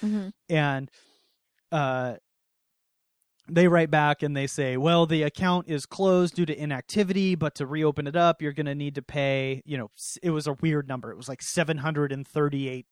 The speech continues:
Speaker 2: pounds or something, 'cause it's a European Union bank.
Speaker 1: Mm-hmm.
Speaker 2: You're gonna have to pay seven hundred and thirty-eight pounds to get, to get the, to, to get the account unlocked. A hundred and thirty-eight of that we're going to keep as a fee for reopening the account.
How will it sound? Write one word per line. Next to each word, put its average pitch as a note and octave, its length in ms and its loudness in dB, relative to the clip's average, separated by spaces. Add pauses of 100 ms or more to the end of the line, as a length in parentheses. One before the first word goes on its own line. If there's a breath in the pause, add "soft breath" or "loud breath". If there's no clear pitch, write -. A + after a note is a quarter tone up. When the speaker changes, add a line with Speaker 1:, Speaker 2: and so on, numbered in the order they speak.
Speaker 2:
pounds G#2+ 520 -12
or A2 60 -14
something, C3 540 -10 (260)
'cause C#3+ 140 -10
it's C#3+ 160 -8
a B2+ 160 -4 (380 soft breath)
European B2+ 520 -4
Union B2 320 -4
bank. G#2+ 300 -12
Speaker 1:
Mm-hmm. G#3+ 180 0
Speaker 2:
You're F#3+ 120 -2
gonna E3+ 160 -2
have D#3 100 0
to C#3 80 -10
pay D#3 120 2
seven F3 280 4
hundred D#3+ 180 2
and D3 100 -4
thirty-eight D3+ 400 2
pounds A#2+ 480 -8
to D3+ 120 -4
get, - 420 0 (220)
to D#3+ 100 0
get C#3 320 -4
the, B2 260 -6 (1080 soft breath)
to, D#3+ 140 0
to C#3 160 -6
get D#3 120 -4
the D3+ 120 0
account D3 300 -2
unlocked. C3 420 -4 (300 loud breath)
A - 80 -6
hundred C4+ 380 2
and F3 140 -2
thirty-eight D#3+ 420 6
of C3+ 120 -4
that C#3 200 0
we're F3+ 220 6
going E3 200 2
to C3+ 80 -8
keep C#3+ 460 -8
as C#3 220 -4
a C3+ 60 -4
fee F3 460 4
for D3+ 200 0
reopening D3+ 560 2
the C#3 100 -2
account. C3 340 -2